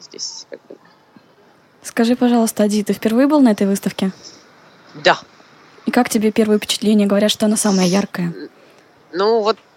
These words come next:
Speaker 1: вот, в-, вот не знаю. Говорят, что выставка была намного меньше, чем в прошлые годы. Вот, э, м-, у меня такое ощущение, что почти всю выставку за один день мы так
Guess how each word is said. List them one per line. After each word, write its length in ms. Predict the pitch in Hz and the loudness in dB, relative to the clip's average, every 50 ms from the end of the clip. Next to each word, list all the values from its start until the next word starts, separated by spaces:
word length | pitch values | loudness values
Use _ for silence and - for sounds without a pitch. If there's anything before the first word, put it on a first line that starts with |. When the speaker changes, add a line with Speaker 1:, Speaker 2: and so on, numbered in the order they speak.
| 233 247 254 - | -20 -18 -14 -10
Speaker 1:
вот, 340 | - 180 175 175 175 196 285 277 254 254 - - _ _ - | -10 -10 -8 -4 -4 -2 -2 -2 -6 -8 -10 -18 _ _ -14
в-, 680 | 165 170 170 143 - - - - 185 196 190 196 156 190 | -12 -10 -10 -10 -12 -12 -6 -4 -4 -2 0 -2 -2 2
вот 220 | 196 208 208 - | 2 0 0 0
не 80 | 226 214 | -4 -6
знаю. 280 | 190 180 160 156 151 | -2 0 2 2 2
Говорят, 500 | 139 156 160 156 160 170 180 202 214 208 | 2 0 0 2 2 2 2 0 -2 -4
что 180 | - - 190 165 | -6 -10 -10 -10
выставка 500 | 156 175 185 180 - 185 170 - - 170 | -8 -8 -10 -8 -8 -12 -14 -10 -10 -10
была 400 | 160 147 160 160 160 170 170 165 | -8 -6 -6 -4 -2 -2 -2 -2
намного 460 | 160 160 160 160 160 170 170 160 170 160 | -4 -6 -10 -6 -6 -8 -6 -4 -6 -8
меньше, 460 | 160 165 170 170 170 175 - - 156 | -6 -6 -6 -6 -6 -8 -10 -12 -10
чем 220 | - - 156 147 | -10 -10 -10 -12
в 40 | _ _ - | _ _ -12
прошлые 420 | 160 160 156 147 - 156 151 143 | -8 -6 -6 -6 -6 -6 -8 -8
годы. 440 | 131 143 139 131 131 - 147 160 175 _ _ _ _ _ - - - - - - - _ _ _ _ | -6 -10 -12 -12 -10 -10 -12 -12 _ _ _ _ _ _ -20 -20 -20 -20 -20 -20 -20 _ _ _ _
Вот, 200 | - 151 170 160 _ _ _ _ _ _ _ _ _ _ _ _ _ _ _ _ _ - - | -8 -6 -6 -6 _ _ _ _ _ _ _ _ _ _ _ _ _ _ _ _ _ -12 -8
э, 760 | 95 143 170 170 170 165 165 165 165 160 160 156 156 156 - - _ _ _ - | -4 -4 -2 -2 -2 -2 -2 -2 -4 -4 -4 -4 -6 -8 -8 -12 _ _ _ -14
м-, 220 | 170 175 175 175 - _ - | -12 -10 -10 -12 -14 _ -14
у 80 | 160 | -12
меня 200 | 170 175 185 196 196 | -8 -4 -4 -4 -2
такое 320 | - 196 - - 202 202 | -2 -4 -4 -2 -2 0
ощущение, 500 | 190 185 - 175 165 - 208 196 202 185 - | 0 -2 -4 -6 -6 -6 -6 -6 -6 -10 -12
что 220 | 185 - - 170 | -14 -10 -10 -8
почти 360 | 160 - 165 - - - 214 220 | -8 -8 -8 -8 -8 -10 -10 -10
всю 240 | 196 - - 190 180 | -10 -4 -4 -4 -2
выставку 540 | 165 190 214 214 - 220 202 - - 196 190 | 0 -2 -4 -2 -2 -6 -6 -6 -6 -6 -2
за 120 | 170 170 | 2 2
один 260 | 160 156 165 190 185 175 | 2 2 2 -2 -6 -4
день 180 | 170 185 185 175 | -2 -4 -4 -2
мы 200 | 175 170 175 165 | -2 -2 -2 0
так 220 | - 180 170 165 | 0 0 0 0